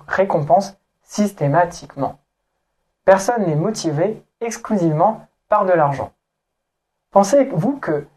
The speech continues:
si je propose un milliard d'euros à quelqu'un pour qu'il se baigne dans de la lave,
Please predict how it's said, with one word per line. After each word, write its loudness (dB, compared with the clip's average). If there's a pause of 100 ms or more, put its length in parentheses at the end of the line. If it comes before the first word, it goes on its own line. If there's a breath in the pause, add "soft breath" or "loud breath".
(100)
si -4
je 4
propose -2
un -2
milliard 0
d'euros -2
à 0
quelqu'un -4
pour -8
qu'il -18
se -8
baigne 0
dans -2
de -4
la 2
lave, 2